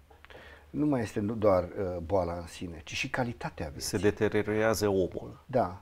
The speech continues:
Speaker 1: adică este unul să ai un om care nu are dureri, care mănâncă, care se poate bucura de viață, chiar dacă are un cancer și tratat cu chimioterapie. În privința asta, jos pălăria, uh, chirurgia actuală, chimioterapia, radioterapia,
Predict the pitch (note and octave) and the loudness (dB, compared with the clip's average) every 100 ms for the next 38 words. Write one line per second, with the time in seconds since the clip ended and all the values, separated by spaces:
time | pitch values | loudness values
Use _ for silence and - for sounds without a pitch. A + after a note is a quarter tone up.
0 | - A2 B2+ - - A#2+ A2+ A#2+ A2 D#3 | -6 -4 2 4 4 2 0 -2 0 2
1 | D#3+ G#2+ A2 G#2 G#2 A#2+ - G2 F#2+ B2 | 2 0 -2 -2 0 -2 -2 -2 0 0
2 | A2 F2+ F#2 F2 G2+ G#2 F#2+ F2+ F#2+ G2+ | 0 0 -4 -4 -2 -2 -2 -4 -2 -2
3 | G2+ G2 - - E2 F#2+ A2 G#2+ F#2+ G#2+ | -2 -4 -6 -8 -10 -6 -4 -4 -4 0
4 | G#2 G2+ G#2 A#2+ D3 C#3+ G#2 F2+ D2 D#2+ | 0 0 -4 -6 -6 -4 -4 -6 -10 -12
5 | - F2+ G#2 F#2 F2 - G#2 - - - | -14 -10 -10 -10 -8 -4 -2 -4 -10 -10
6 | - A2+ C#3+ B2+ A#2 A2+ A#2 G2 - - | -6 0 2 2 0 -2 0 -2 -4 -14
7 | - - G#2+ A2 C3 C3+ B2 A2+ G#2 A#2+ | -10 -2 2 4 4 2 4 6 8 6
8 | - A#2 B2+ C#3+ A2 E2+ - - - - | 6 8 8 8 2 -2 -10 -18 -16 -18
9 | - G#2 F#2 - A#2 A2 G2+ A#2 C#3 G#2+ | 0 2 2 4 6 6 4 4 6 6
10 | D#2 - G#2+ D#2+ C2+ B1+ - - - B2 | 4 -2 -2 -2 -2 -8 -10 -16 -6 0
11 | A#2 G#2+ A#2 A2 - C3+ F2 G#2 A#2 - | 0 2 2 2 2 2 4 2 2 0
12 | A2 A2 C3 A2 | 0 0 2 0